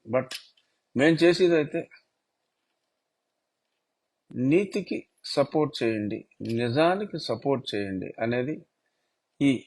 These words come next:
కొత్త సంవత్సరం సందర్భంగా పోలీస్ సోదరులందరికీ నా హృదయపూర్వక, ప్రజల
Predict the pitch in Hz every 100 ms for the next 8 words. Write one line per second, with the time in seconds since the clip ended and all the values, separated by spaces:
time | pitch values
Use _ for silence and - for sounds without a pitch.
0 | - 120 139 127 131 131 127 117 117 117
1 | 113 110 113 - - _ _ _ _ _
2 | _ _ _ 127 127 127 - - 123 120
3 | 120 113 107 110 120 - 120 - _ 113
4 | 98 - - _ - 104 113 123 120 117
5 | 113 107 - - - 131 170